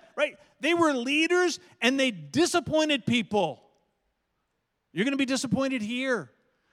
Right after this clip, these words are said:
There will be times when leaders make mistakes. There, there's gonna be times where our humanity gets the better of us. Is that gonna be your off-ramp from community? Or, or is it,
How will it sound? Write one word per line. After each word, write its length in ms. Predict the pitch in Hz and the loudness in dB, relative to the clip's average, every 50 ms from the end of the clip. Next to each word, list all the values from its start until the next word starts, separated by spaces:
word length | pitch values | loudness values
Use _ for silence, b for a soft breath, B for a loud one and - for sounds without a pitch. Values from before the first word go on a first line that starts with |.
| _ _ - | _ _ -2
There 180 | - 208 247 269 | 2 2 4 4
will 100 | 285 277 | 2 0
be 140 | 285 262 208 | -2 -4 -6
times 420 | - 196 226 262 277 285 208 196 | -6 -4 -2 -2 -2 -2 -2 -4
when 200 | 202 208 190 165 | -4 -6 -6 -6
leaders 400 | 170 214 247 262 285 277 202 180 | -4 -4 -2 -2 -2 -2 -2 -2
make 200 | 208 240 247 214 | -4 -4 -4 -4
mistakes. 840 | 277 262 - - 294 302 311 330 330 311 214 - - - - - - _ _ _ _ _ _ _ _ _ _ _ | -6 -6 -6 -4 -4 -4 -2 -4 -4 -8 -8 -10 -10 -10 -10 -12 -14 _ _ _ _ _ _ _ _ _ _ _
There, 140 | - 202 240 | -6 -6 -2
there's 240 | 220 226 262 233 - | 0 0 -2 0 0
gonna 160 | 277 269 277 | -2 -2 -2
be 140 | 277 285 254 | -2 -4 -4
times 520 | - - 208 254 285 302 320 311 254 190 | -4 -4 -4 -2 0 0 0 0 0 -2
where 220 | 202 220 214 202 - B B B | 0 0 0 -2 -2 B B B
our 200 | B 196 240 262 | B 0 2 2
humanity 520 | 240 254 294 269 254 247 262 269 277 285 247 | 2 0 -2 -2 -2 -2 -2 -2 -4 -4 -4
gets 300 | 180 233 269 262 - - | -2 -2 -4 -4 -2 -2
the 120 | 311 302 | -2 -2
better 380 | 247 175 208 226 240 254 285 294 | 0 0 -2 -2 0 0 0 0
of 140 | 277 226 269 | 0 0 0
us. 580 | 311 339 349 339 302 208 - - - - - - b b b b b b b | -2 -2 -2 -4 -4 -4 -6 -6 -8 -10 -12 -14 b b b b b b b
Is 200 | 170 196 196 160 | 2 2 2 2
that 180 | 226 214 208 180 | 0 -2 0 2
gonna 180 | 208 220 220 | 0 2 2
be 120 | 196 208 196 | 2 0 2
your 200 | 190 185 175 147 | 2 2 2 2
off-ramp 640 | 139 160 170 175 - - 190 196 220 247 269 - - _ _ _ _ _ _ _ _ _ _ _ _ _ _ | 2 0 -2 -2 -4 -6 -6 -6 -4 -6 -8 -10 -14 _ _ _ _ _ _ _ _ _ _ _ _ _ _
from 180 | - 156 151 | -10 -10 -8
community? 540 | - - 160 165 180 202 247 269 339 330 - _ _ _ _ _ _ _ _ _ _ _ _ _ _ _ _ _ _ _ _ _ _ _ _ _ _ - | -8 -6 -6 -4 -2 -2 -2 -2 -4 -6 -6 _ _ _ _ _ _ _ _ _ _ _ _ _ _ _ _ _ _ _ _ _ _ _ _ _ _ -4
Or, 140 | 160 175 - | -4 -4 -4
or 200 | 170 170 165 170 | -4 -2 -2 0
is 120 | 165 139 156 | -2 -2 -4
it, 120 | 170 - | -8 -8